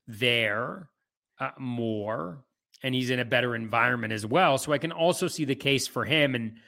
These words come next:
you know, you just have to read that Athletic about him going and getting, you know, the bat fitting and everything like that. Like, to know that this is a guy who just put up a monster, you know, M V P caliber type of season last year.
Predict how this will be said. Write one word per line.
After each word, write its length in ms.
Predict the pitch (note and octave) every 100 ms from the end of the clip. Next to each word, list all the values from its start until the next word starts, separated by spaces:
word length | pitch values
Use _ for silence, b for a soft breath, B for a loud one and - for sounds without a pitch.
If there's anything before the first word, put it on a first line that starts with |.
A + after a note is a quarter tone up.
| b _ _
you 100 | C#3
know, 40 |
you 120 | C3 C3
just 180 | C3
have 140 | C#3+ C3+
to 100 | B2
read 200 | C3 B2
that 220 | A2+ A2+
Athletic 580 | A#2+ A2+ D3+ D#3 C#3 -
about 320 | A2+ A2 A2
him 240 | B2 B2
going 340 | A#2 A#2+ A#2 A2+
and 140 | G#2+
getting, 400 | A2 A2 G#2+ A2
you 60 | G#2+
know, 80 | G#2
the 100 | G#2+
bat 320 | C3 C3+ -
fitting 320 | C#3+ C3 B2+
and 80 | A#2+
everything 260 | A#2+ A#2
like 200 | A2+ A2+
that. 240 | D#3+ D#3 A#2+
Like, 180 | A#2+ - b b b -
to 80 | D#3+
know 200 | G3+ F3
that 60 |
this 160 | C#3+ D3+
is 100 | F#3
a 60 | D3+
guy 280 | D3 D#3
who 120 | C#3+ B2+
just 240 | C3 -
put 160 | D#3 C#3
up 220 | C#3 - _ _ _ _ _ _ _ _ - -
a 60 | C3
monster, 920 | B2+ C#3+ D3 D3 - D#3 C#3+ C#3 C3+ b b b -
you 100 | C3
know, 80 | D3
M 180 | D3+ C#3
V 160 | C3+
P 240 | - D#3 C#3+
caliber 500 | C3 C3+ C3 A#2+ B2
type 320 | - C3 B2+
of 140 | G#2+
season 500 | - F#3+ G3+ A#2+ G#2+
last 340 | G#2 G#2 - A#2
year. 400 | A2 G#2 G2+